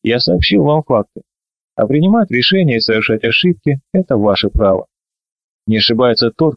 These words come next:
кто ничего не делает, а нам предстоит еще столько всего сделать". Сталин с непроницаемым лицом выслушал мои разглагольствования, кивнул,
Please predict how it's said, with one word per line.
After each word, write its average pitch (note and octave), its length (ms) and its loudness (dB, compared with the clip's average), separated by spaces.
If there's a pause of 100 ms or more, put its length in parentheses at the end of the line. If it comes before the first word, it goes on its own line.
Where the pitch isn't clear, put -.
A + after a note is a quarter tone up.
кто B2+ 120 -2
ничего A#2 380 2
не B2+ 140 0
делает, G2+ 340 0 (720)
а G2+ 120 0
нам B2+ 200 0
предстоит A#2 480 0
еще A2 220 -2
столько A#2+ 500 -2
всего G#2+ 300 2
сделать". G2+ 400 0 (1500)
Сталин A2+ 440 0
с - 100 -4
непроницаемым G#2+ 760 0
лицом B2+ 440 0 (240)
выслушал A#2 580 0
мои A2 160 2
разглагольствования, A2 840 0 (540)
кивнул, A#2 520 0